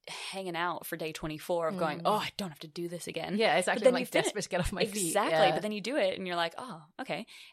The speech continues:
Speaker 1: And it's, it, you talked about it as well on Elise's podcast. Like, y-, you haven't found your limit.
Speaker 2: Mm, yeah, exactly. And
Speaker 1: Right? 'Cause you could still keep going.
Speaker 2: I could. And, I, you know, I had,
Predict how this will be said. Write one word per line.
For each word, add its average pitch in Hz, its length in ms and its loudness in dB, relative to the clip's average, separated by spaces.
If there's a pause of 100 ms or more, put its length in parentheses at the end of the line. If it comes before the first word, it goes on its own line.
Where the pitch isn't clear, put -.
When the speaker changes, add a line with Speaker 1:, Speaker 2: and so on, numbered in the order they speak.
Speaker 1:
And 190 100 2
it's, - 380 2
it, 180 160 0
you 180 80 -4
talked 170 180 0
about 160 140 0
it 147 120 -6
as 151 120 -4
well 147 100 -2
on 143 140 -6
Elise's 147 300 -10
podcast. 147 380 -2 (380)
Like, 185 140 -2
y-, - 100 -14
you 196 160 -4
haven't 185 300 -2
found 180 180 -4
your - 120 -6
limit. 131 340 -6 (180)
Speaker 2:
Mm, 170 480 -2
yeah, 180 420 -2
exactly. 175 600 -2
And 214 100 4
Speaker 1:
Right? 175 180 4
'Cause 226 160 4
you 190 100 -2
could 185 200 -2
still - 300 -4
keep - 240 -8
going. - 200 0
Speaker 2:
I 196 120 2
could. 262 480 6
And, 214 160 2
I, 147 80 0 (120)
you 233 100 -2
know, 220 100 2
I 208 140 4
had, 214 280 0